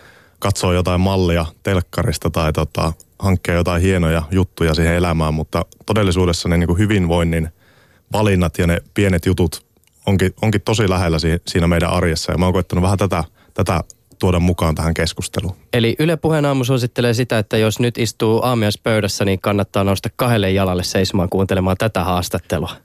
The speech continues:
Speaker 1: Joo, ainakin jos haluaa, haluaa vähän lisätä energiankulutusta, niin sen kannalta se on kyllä oikein hyvä juttu.
Speaker 2: Sut, Arto, on, ö, tituleerattu luomuliikuntakäsitteen isäksi, ja sä oot ollut paljon just puhumassa esimerkiksi tuolittomuuden puolesta. Kerro ihan alkuun kuitenkin vielä, että mitä,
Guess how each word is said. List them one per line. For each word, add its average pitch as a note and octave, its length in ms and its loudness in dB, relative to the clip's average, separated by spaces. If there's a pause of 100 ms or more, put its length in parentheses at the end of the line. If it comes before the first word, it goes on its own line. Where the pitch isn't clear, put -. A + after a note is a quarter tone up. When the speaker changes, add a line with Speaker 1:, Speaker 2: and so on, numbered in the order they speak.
(120)
Speaker 1:
Joo, C#3 200 2
ainakin A#2+ 240 0
jos G#2+ 120 0
haluaa, G2+ 420 0 (140)
haluaa G2+ 320 2
vähän G2 160 2
lisätä F#2+ 280 2
energiankulutusta, E2+ 840 -2
niin D#2+ 100 2
sen F#2 160 2
kannalta E2 300 -2
se E2 80 -2
on D#2 120 2
kyllä E2+ 240 -2 (160)
oikein E2 280 0
hyvä E2 200 2
juttu. - 260 -8 (220)
Speaker 2:
Sut, B3 260 0
Arto, A3+ 300 0
on, F3 240 2
ö, E3 120 0
tituleerattu D3+ 680 0
luomuliikuntakäsitteen B2+ 1300 2
isäksi, D3 520 -2
ja G#2+ 180 2
sä A#2+ 120 -2
oot A#2 140 -2
ollut D3+ 180 -2
paljon D#3 280 2
just B2 160 -2
puhumassa B2 460 0 (260)
esimerkiksi D3 440 0
tuolittomuuden A2 640 0
puolesta. G#2 480 0 (400)
Kerro D#4+ 200 2
ihan A#3 180 2
alkuun G3 320 0
kuitenkin C3 600 0
vielä, C3 200 2
että A#2+ 240 -2
mitä, A#3 340 0